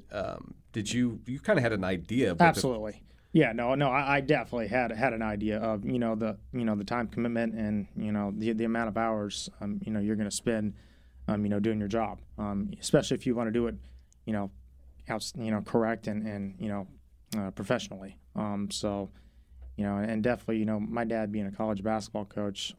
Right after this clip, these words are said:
Speaker 2: um, you know, he was obviously on the road a lot. Um, so,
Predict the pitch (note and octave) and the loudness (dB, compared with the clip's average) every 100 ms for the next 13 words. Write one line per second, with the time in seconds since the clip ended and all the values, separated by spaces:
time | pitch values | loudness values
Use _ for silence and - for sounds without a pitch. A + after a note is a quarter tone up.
0 | - G#2 G2+ G2+ G2 G2+ - G#2+ G#2 G2+ | -8 -4 -2 -2 -2 -4 -4 -2 0 -2
1 | - - - - - _ - _ - _ | -4 -16 -20 -20 -20 _ -20 _ -20 _
2 | B2+ A#2+ A#2 A2 B2 A#2+ A2+ A#2 A2 A2+ | 4 6 4 0 0 0 2 2 2 2
3 | A2+ A2 - - - - G2+ G2 G2 - | 0 -4 -16 -18 -16 -12 -8 -6 -6 -8
4 | - - G#2+ G2+ G2+ | -14 -4 -2 -2 -4